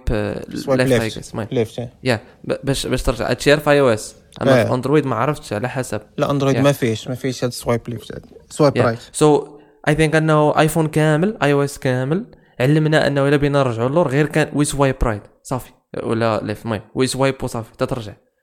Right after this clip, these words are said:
Speaker 1: فهمتيني؟ يعني ما، ما تحتاجش تكليك على الباطن. وعاوتاني حتى الكيبورد، الكيبورد سايز في آيفون،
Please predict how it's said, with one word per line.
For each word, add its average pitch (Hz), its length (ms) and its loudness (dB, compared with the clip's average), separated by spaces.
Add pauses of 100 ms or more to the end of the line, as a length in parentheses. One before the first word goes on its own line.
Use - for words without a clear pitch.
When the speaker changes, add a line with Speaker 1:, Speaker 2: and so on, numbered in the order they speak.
(140)
Speaker 1:
فهمتيني؟ 120 280 -6
يعني 113 140 -4
ما، 135 140 -2
ما 139 100 -6
تحتاجش - 340 -2
تكليك 139 300 -4
على 127 160 0
الباطن. 117 380 -2 (400)
وعاوتاني 139 320 -2
حتى 160 140 -4
الكيبورد، 131 600 0 (420)
الكيبورد 139 460 2
سايز 127 300 -2
في - 140 -6
آيفون، 123 240 -4